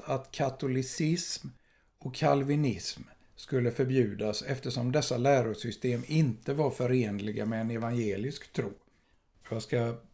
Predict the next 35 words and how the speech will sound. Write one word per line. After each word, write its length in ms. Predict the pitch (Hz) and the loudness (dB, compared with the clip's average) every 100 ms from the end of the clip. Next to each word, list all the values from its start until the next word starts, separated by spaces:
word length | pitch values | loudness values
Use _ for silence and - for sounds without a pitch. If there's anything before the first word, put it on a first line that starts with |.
| - | -4
prata 300 | 139 127 123 | 0 2 4
lite 300 | 139 131 127 | 4 4 2
mer 240 | 131 113 | 4 4
om 120 | 110 | 2
detta 300 | 113 123 - | 0 0 -2
längre 420 | 110 110 107 104 104 | -4 -2 -4 -4 -4
fram. 340 | 117 113 117 - _ _ _ _ _ _ _ _ _ _ _ | -4 -4 -6 -14 _ _ _ _ _ _ _ _ _ _ _
Vilka 360 | - 170 175 165 | 2 2 4 2
följder 1080 | - - 202 175 127 120 147 185 202 135 - | 2 4 4 4 2 2 4 4 2 -4 -6
blir 380 | 139 170 165 127 | -6 -2 0 0
det 140 | 175 | 0
då 180 | 214 175 | 2 4
av 120 | 143 | 4
den 120 | 139 139 | 2 0
svenska 580 | - 143 127 - 117 | 0 0 -2 -4 -6
reformationen? 1000 | 117 117 127 123 127 - 131 107 107 113 - _ _ _ - | -6 -8 -6 0 2 2 0 -2 -6 -8 -12 _ _ _ -4
Ja, 120 | 127 | 2
man 160 | 151 165 | 4 6
kan 200 | 165 165 | 6 6
med 120 | 170 | 6
fog 320 | 220 170 127 | 6 4 2
säga 420 | - 196 180 131 | 2 4 6 6
att 340 | 127 143 143 - | 4 0 -2 -2
det 100 | 143 | -2
moderna 520 | 156 165 139 107 117 | 2 4 4 2 0
Sverige 480 | - 156 135 110 117 | 2 2 4 2 2
fick 220 | 135 127 | 0 0
sin 160 | 120 113 | -2 -2
start 500 | - 131 107 - - - | 2 4 2 -2 -12 -2
i 300 | 151 120 127 | 2 4 4
och 60 | |
med 400 | 156 123 110 117 - _ _ | 4 4 4 0 -8 _ _
Gustav 360 | 131 123 127 131 | 0 2 2 6
Vasas 600 | 151 117 - 107 104 131 | 6 6 2 0 0 4
nyordning 960 | 143 127 110 104 104 101 107 113 127 | 6 6 2 2 0 0 0 0 -4